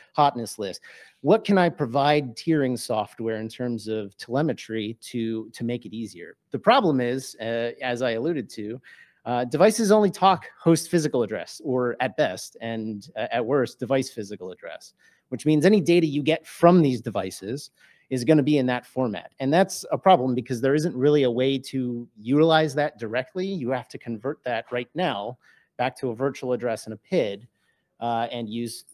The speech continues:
either the sysmove pages, uh, system call or some of the internal, uh, kernel interfaces. So, you know, I kind of allude to this. Uh, why do we even wanna do this? The current state of tiering, it's kinda chunked into four or five different, uh, mechanisms right now, and they're all kind of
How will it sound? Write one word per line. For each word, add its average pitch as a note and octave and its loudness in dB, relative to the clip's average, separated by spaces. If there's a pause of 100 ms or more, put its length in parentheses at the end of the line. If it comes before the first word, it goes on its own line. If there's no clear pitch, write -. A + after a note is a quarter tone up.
(140)
either C3 0
the A2 -6
sysmove B2 -4
pages, A#2+ -6
uh, G#2 -2
system F3 -2
call D3 4
or A#2+ 0
some A#2+ -2
of A#2 -4
the A#2 -4
internal, G#2 -8 (560)
uh, G#2 -4
kernel G#2 -6
interfaces. A2+ -6 (1000)
So, A#2+ -2 (280)
you B2 -2
know, G#2 -4
I C3+ -2
kind D3+ -2
of C3 2
allude C#3 0
to C#3 -4
this. C3 -2 (360)
Uh, B2 4
why D3+ 8
do F3+ 10
we E3+ 10
even D3 6
wanna C#3 2
do C3 -2
this? B2+ -4
The - -8
current F3+ 0
state E3 0
of C#3 -6
tiering, D3+ 0 (340)
it's - -16
kinda D#3 2
chunked E3+ -4
into D3 0
four D#3+ 2
or C#3+ 2
five C3+ 0
different, C3 -4
uh, A#2 -4
mechanisms A#2+ -6
right A#2 -4
now, A2+ -6
and A2 -8
they're G#2+ -4
all A2+ -2
kind A#2+ -4
of A2 -6